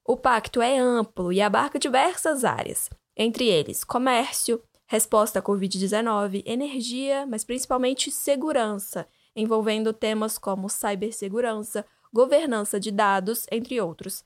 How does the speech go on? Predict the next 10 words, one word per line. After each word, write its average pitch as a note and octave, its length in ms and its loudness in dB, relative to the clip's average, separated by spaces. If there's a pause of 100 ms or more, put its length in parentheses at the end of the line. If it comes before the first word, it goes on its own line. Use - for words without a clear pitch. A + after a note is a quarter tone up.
(260)
Recentemente, B3 1000 -2
Pequim B3 500 -4
fechou E4 420 0
acordo C4 440 0
de B3+ 80 -8
segurança A#3+ 480 2
com B3 200 2
as D4+ 220 2
Ilhas B3+ 200 2
Salomão. B3+ 500 -2